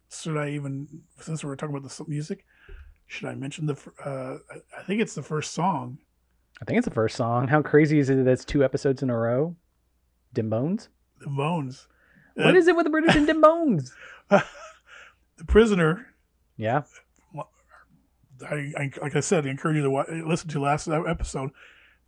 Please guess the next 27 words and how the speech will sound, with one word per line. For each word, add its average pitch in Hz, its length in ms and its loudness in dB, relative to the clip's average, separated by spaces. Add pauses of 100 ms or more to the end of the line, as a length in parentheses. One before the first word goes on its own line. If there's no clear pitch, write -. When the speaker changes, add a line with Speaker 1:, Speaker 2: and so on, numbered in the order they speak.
Speaker 2:
It's 170 100 2
Speaker 1:
The 165 60 6
Speaker 2:
a - 20 6
series. 135 340 6
It's 143 140 0
okay. 120 260 0
It's 113 140 -4
all 131 300 -8
one 170 140 -4
Speaker 1:
the, 185 180 2
Speaker 2:
piece. 165 80 2
Speaker 1:
uh, 147 480 0 (260)
the, 165 80 -2
uh, 156 460 -6
the 151 260 -4
main 196 400 0
song 202 480 0
that 151 200 -2
sing, 190 280 -2
and 196 200 2
they 190 100 4
lip 220 200 8
sync 151 240 -4
it, 151 240 -8
the, 175 120 -4
the 160 140 -6
kids 190 380 -2